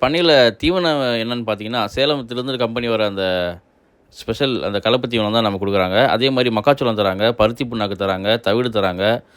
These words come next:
இந்த துவரம் போட்டு, உளுந்த போட்டு, பருப்பு வகைகள் அதெல்லாம் கீழே தான், அதெல்லாம் கலந்தது கலப்பு தீவனம் தராங்க. அதுக்கப்புறம் பார்த்தீங்கன்னா, கடலை கொடி தராங்க, மக்காச்சோள தட்டு தராங்க, சி ஓ ஃபைவ் நான் இந்த பண்ணைக்கு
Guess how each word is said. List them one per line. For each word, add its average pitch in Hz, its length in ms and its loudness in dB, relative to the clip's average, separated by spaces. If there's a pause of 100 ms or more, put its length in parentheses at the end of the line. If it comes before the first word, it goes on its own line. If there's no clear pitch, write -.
(180)
இந்த 110 180 0
துவரம் 135 320 4
போட்டு, 120 260 2
உளுந்த 127 300 0
போட்டு, 113 240 -2
பருப்பு 117 320 2
வகைகள் 110 220 4
அதெல்லாம் 110 240 0
கீழே 104 240 -4
தான், 110 160 0 (140)
அதெல்லாம் 104 360 -2 (140)
கலந்தது 107 400 -2
கலப்பு 104 300 -2
தீவனம் 92 220 -2
தராங்க. 90 220 -2 (500)
அதுக்கப்புறம் 165 300 6
பார்த்தீங்கன்னா, 151 300 2
கடலை 135 200 6
கொடி 127 180 0
தராங்க, 110 300 4 (140)
மக்காச்சோள 123 440 0
தட்டு 104 200 -2
தராங்க, 98 360 2
சி 131 180 -4 (160)
ஓ - 100 4
ஃபைவ் 117 260 2 (800)
நான் 127 200 2
இந்த 156 120 4
பண்ணைக்கு 131 360 0